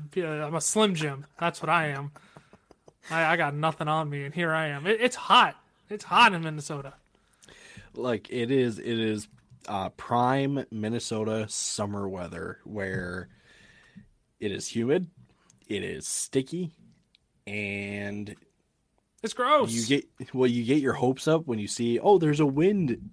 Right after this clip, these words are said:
Speaker 2: you know, there's a breeze today.
Speaker 1: Oh, and it's just blowing damp air all up in your face. Like, I don't want none of that. <laughs>
Speaker 2: Exactly, until you realize, oh, that's just hot air just in my grill. Okay, much appreciated.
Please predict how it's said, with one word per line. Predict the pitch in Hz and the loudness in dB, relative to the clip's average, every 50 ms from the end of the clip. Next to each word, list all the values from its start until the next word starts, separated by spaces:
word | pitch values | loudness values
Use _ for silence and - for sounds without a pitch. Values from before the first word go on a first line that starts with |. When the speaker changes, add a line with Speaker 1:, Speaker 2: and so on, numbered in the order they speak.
| - - | -10 -6
Speaker 2:
you | - 131 | -2 0
know, | 120 123 127 | 0 2 4
there's | 127 139 151 147 | 4 4 4 2
a | 143 | 0
breeze | 131 131 147 185 226 208 151 - | 2 2 2 2 2 0 -2 -2
today. | - 120 113 104 95 92 90 - _ _ - - - - - - - | -2 -2 -2 0 -2 -4 -6 -8 _ _ -20 -20 -20 -20 -20 -8 -4
Speaker 1:
Oh, | - 185 165 | -2 -2 0
and | 151 147 | -2 -4
it's | 147 147 - | -6 -6 -8
just | - 147 - - - _ _ _ - | -8 -10 -10 -14 -18 _ _ _ -4
blowing | 160 156 147 147 | -2 -2 -2 -2
damp | 147 180 170 165 156 - 185 | 2 4 4 4 4 6 6
air | 175 175 175 165 | 6 8 8 8
all | 160 160 160 156 | 6 6 6 4
up | 151 151 | 2 2
in | - 165 | 0 -2
your | 151 147 143 | -2 -2 -2
face. | - - 165 143 - | 0 0 0 0 0
Like, | - 165 170 | 0 4 6
I | 185 190 | 6 8
don't | 196 180 165 | 8 6 4
want | 160 156 151 | 4 2 2
none | 156 160 156 | 0 -2 -2
of | 160 156 | 0 2
that. | 156 160 190 202 - 233 - - | 2 4 2 2 0 -2 -4 -4
<laughs> | - - - - | -6 -8 -6 -2
Speaker 2:
Exactly, | 135 117 107 107 104 104 117 127 139 147 147 - 120 101 95 92 | -2 0 0 -2 0 2 4 4 4 4 4 2 0 0 -2 -2
until | 95 104 98 - 120 117 | -4 -6 -4 -2 0 2
you | 120 123 120 | 2 2 2
realize, | 123 127 131 131 120 107 98 98 101 98 - - | 4 4 4 4 4 2 0 -2 -4 -6 -4 -2
oh, | 135 123 98 | 0 0 0
that's | 92 104 113 117 | 0 -2 -2 -2
just | - 147 110 - | -2 -4 -4 -6
hot | - - - 131 135 139 - | -8 -2 2 4 4 4 4
air | 127 135 131 113 98 90 | 2 0 0 0 0 -2
just | 90 90 95 95 - - | -6 -8 -10 -10 -10 -10
in | - 107 117 | -8 -6 -4
my | 123 123 123 120 | -4 -2 -2 -4
grill. | 113 120 123 127 110 95 80 76 - _ - | -2 -2 0 0 0 0 -4 -6 -10 _ -6
Okay, | - 127 127 - - 95 95 95 92 - _ - - - _ _ - | -6 -6 -6 -6 -8 -8 -8 -8 -10 -12 _ -20 -20 -20 _ _ -8
much | 110 117 120 - | -6 -6 -4 -4
appreciated. | 127 120 - 147 135 - - 90 87 76 64 - | -4 -2 -2 -2 -2 -2 -4 -6 -8 -10 -12 -16